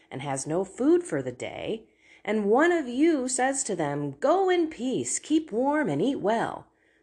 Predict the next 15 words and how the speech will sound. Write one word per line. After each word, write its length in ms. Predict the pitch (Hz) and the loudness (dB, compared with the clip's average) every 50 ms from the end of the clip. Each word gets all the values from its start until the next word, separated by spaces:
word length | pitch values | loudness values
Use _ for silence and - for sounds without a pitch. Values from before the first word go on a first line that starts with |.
| _ _ _ - | _ _ _ -2
but 200 | 247 262 254 - | -2 0 0 0
you 120 | 254 254 | 0 -2
do 260 | - - 233 269 269 | -2 0 2 2 4
not 720 | 254 190 170 175 202 247 294 302 214 - - - 147 - | 4 4 4 4 4 4 4 2 2 -2 -4 -8 -14 -8
give 300 | - 226 262 302 240 175 | -2 0 0 0 0 0
them 340 | 151 147 143 139 156 151 147 | 0 0 0 0 -2 -2 -2
the 120 | 143 165 | -2 -2
necessities 720 | 156 165 160 - - 220 247 254 - - 170 170 156 147 147 | 0 0 0 0 0 0 0 0 0 0 0 2 2 2 0
of 120 | 147 143 147 | -2 -2 -4
the 100 | 147 139 | -6 -4
body, 600 | - 170 208 262 302 311 - - - 139 175 208 | -2 0 0 0 0 0 -2 -4 -6 -6 -4 -2
what 240 | 202 233 302 294 | 0 0 0 2
good 180 | 294 277 349 453 523 | 4 2 4 4 4
is 180 | 427 - - | 2 0 0
it? 320 | - - - - - - | -4 -10 -14 -14 -18 -20